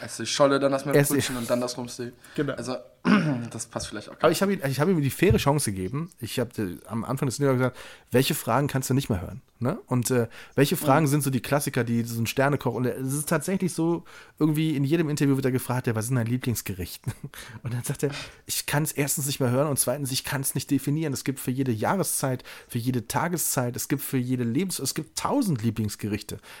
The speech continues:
Speaker 2: Weil es ist ja echt so, ne? Also du, da gibt's was, was du gerne isst, aber es muss auch ein bisschen in die Zeit passen, ins Klima passen. Ne? Also in Bangladesch isst man was anderes als, ne, in, ah nee, Kambodscha
Speaker 1: Das
Speaker 2: war's.
Speaker 1: stimmt.
Speaker 2: Kambodscha war's, ne?
Speaker 1: Ja.
Speaker 2: Als in Mexiko und wie auch immer, ja.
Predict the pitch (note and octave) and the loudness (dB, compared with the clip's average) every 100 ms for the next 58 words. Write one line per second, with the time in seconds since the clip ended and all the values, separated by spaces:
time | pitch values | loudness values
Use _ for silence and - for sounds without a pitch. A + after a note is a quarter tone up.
0 | - B2 B2+ C#3 D3+ - G#2 F#2 B2 B2 | 2 4 6 4 2 -2 -6 -4 -2 0
1 | B2 B2 A#2+ A2+ A2+ A2 C#3 C3+ A2 G#2 | 2 2 0 0 -2 0 -2 0 -2 -2
2 | G#2 A2 G#2 G#2 B3 - - - - - | 0 0 2 2 0 -2 -12 -20 -20 -8
3 | B2 A#2 D3 D3+ C3+ C3+ D#3 C#3+ A#2+ A2+ | -4 0 0 2 2 2 4 2 2 2
4 | B2 B2+ - F#2+ - C#2+ G#2+ - - F3 | 0 -2 -4 -4 -6 -6 -2 -2 0 0
5 | E3+ C#3 C3+ C3 C3+ B2+ A#2+ C3+ B2+ C3 | 2 2 2 0 0 0 -2 -2 -2 0
6 | B2+ - B2+ B2 C3+ G#2 A2 C3+ C#3+ C3 | 0 -4 -16 -16 -14 -12 -8 -2 0 4
7 | C#3+ D3+ B2+ D#3 - - - C#3+ B2 - | 6 6 6 4 4 -6 -2 0 2 2
8 | D3 D3 C#3+ - C3 B2 C#3 F#3+ - D3 | 2 6 4 4 -2 -2 0 0 0 -2
9 | C3+ - - - B2+ A#2+ A#2 B2+ - F#2+ | -2 -4 -10 0 0 2 0 0 2 2
10 | F2+ - - - - - G#2+ - E2+ D#2+ | 0 -2 -8 -16 -8 -2 0 0 -4 -12
11 | D#2 - A#2 C3 _ - - A#2+ B2 B2+ | -16 -14 -14 -16 _ -20 -10 -2 0 2
12 | B2+ C#3 C#3+ - C3+ C3 A2+ B2 C3 B2 | 2 2 -2 0 0 0 -2 0 0 0
13 | B2+ A#2+ B2 - - - | -4 -4 -8 -12 -12 -12